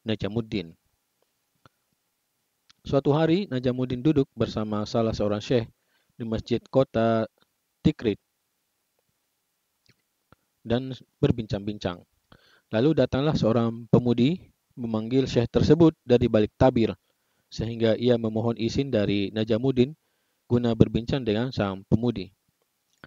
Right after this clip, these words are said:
Najamuddin mendengar pembicaraan sang syekh dengan si pemudi. Syekh itu berkata kepada si pemudi, "Mengapa engkau menolak pemuda yang aku utus ke rumahmu untuk meminangmu?" Pemudi itu menjawab,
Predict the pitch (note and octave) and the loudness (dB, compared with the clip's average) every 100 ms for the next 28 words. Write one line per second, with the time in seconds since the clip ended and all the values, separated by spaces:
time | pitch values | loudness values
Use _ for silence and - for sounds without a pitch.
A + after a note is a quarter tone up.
0 | _ _ A#2+ B2+ C#3 D3 F3 D3+ D3 C#3 | _ _ -4 0 0 4 4 4 0 4
1 | D3 C#3+ C#3 C3 B2 A#2+ B2+ B2+ B2+ A#2 | 6 4 4 4 4 4 4 4 2 0
2 | A2 G#2+ C#3+ D3+ - - - A2 C3+ D3 | -2 2 4 4 0 -10 -2 0 0 -6
3 | _ - A2 F#2+ G#2 G#2+ G2 _ _ _ | _ -10 -2 -2 -2 -8 -12 _ _ _
4 | _ _ _ - _ _ - C3+ D3 F3+ | _ _ _ -20 _ _ 4 4 6 6
5 | C3+ D#3 E3 A#2 A2 G#2 G#2+ G#2 A#2 G#2 | 6 4 -2 -4 -4 -8 -8 -10 -12 -14
6 | G#2+ G#2 F#2 _ _ _ _ _ _ _ | -14 -18 -20 _ _ _ _ _ _ _
7 | C#3 D#3 G3+ F3+ E3+ D#3 E3 D#3 D3+ D3+ | -12 -8 0 2 2 -4 0 2 4 2
8 | C#3+ D3+ F3+ D#3 D3 D#3 D3+ D3+ C#3 C3+ | 0 -2 0 -2 0 -2 -2 0 0 0
9 | B2+ C3 B2+ C#3 - B2+ - B2 B2+ C#3+ | -2 -2 0 0 2 -2 0 0 0 -2
10 | D3 A#2+ A#2+ B2+ A#2+ - A#2+ B2+ F3+ D#3 | -2 -4 -4 -4 -4 -2 -4 -2 -4 -4
11 | G#2+ F#2 _ _ _ _ _ _ - A2+ | -8 -10 _ _ _ _ _ _ -8 -4
12 | A2 A2 A2 C3+ A2+ A2+ A#2+ C#3+ | -4 -2 -4 -4 -2 4 6 4